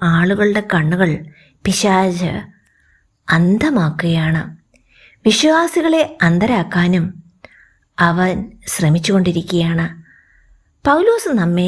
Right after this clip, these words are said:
ഇങ്ങനെ ഓർമ്മിപ്പിക്കുന്നു, അവരുടെ കണ്ണുകൾ ദൈവത്തിലേക്ക് തിരിയുന്നത് തടയുന്നു എന്ന്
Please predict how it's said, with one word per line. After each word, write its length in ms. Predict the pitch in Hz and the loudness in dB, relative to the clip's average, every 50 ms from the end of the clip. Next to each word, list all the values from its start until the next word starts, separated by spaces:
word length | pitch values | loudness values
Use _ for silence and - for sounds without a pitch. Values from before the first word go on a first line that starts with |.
| 190 - | 0 0
ഇങ്ങനെ 300 | 190 190 190 202 208 202 | 2 2 2 2 2 2
ഓർമ്മിപ്പിക്കുന്നു, 800 | 175 160 160 165 170 175 175 170 - 170 160 - 170 160 165 165 - - - - - _ - - - - _ _ _ _ _ _ _ _ _ _ _ _ _ - | 0 0 0 0 0 0 0 0 -2 -4 0 0 2 2 2 0 -2 -6 -12 -20 -20 _ -20 -20 -20 -20 _ _ _ _ _ _ _ _ _ _ _ _ _ 0
അവരുടെ 380 | - 185 180 202 220 214 247 233 | 2 2 2 2 0 0 0 0
കണ്ണുകൾ 460 | 226 - 202 190 196 226 254 233 190 160 - 104 - - 196 | 0 0 0 2 2 2 2 0 0 0 -2 -4 -6 -4 0
ദൈവത്തിലേക്ക് 760 | 190 185 214 247 262 285 285 233 196 180 175 180 185 190 185 185 | 2 2 2 2 0 0 0 0 0 0 -2 -2 -2 -4 -4 -4
തിരിയുന്നത് 640 | 185 - 220 233 294 285 254 190 165 165 165 170 170 190 190 | -2 0 2 2 2 2 2 2 0 0 -2 -2 -4 -4 -2
തടയുന്നു 560 | - 190 160 151 151 196 214 247 262 269 277 240 | 0 2 2 2 2 2 2 2 2 0 0 0
എന്ന് 320 | 190 170 170 180 185 170 | 0 0 0 0 0 0